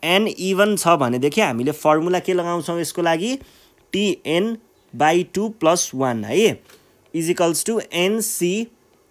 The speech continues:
n by टू x n minus n by टू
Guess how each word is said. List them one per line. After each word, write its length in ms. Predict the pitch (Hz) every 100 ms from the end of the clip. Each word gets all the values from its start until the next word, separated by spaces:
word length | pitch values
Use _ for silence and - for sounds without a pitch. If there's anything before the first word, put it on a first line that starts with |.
| _ _ _ _ _ _ - -
n 320 | 170 208 226 - _ 131
by 280 | 151 165 160
टू 340 | - 170 185 220 _ _ _ _ _ _ _ _ -
x 420 | 156 190 - - - -
n 240 | 165 202 214
minus 500 | 160 147 202 202 - _ -
n 220 | 160 175
by 200 | 151 160 180 -
टू 420 | 123 143 156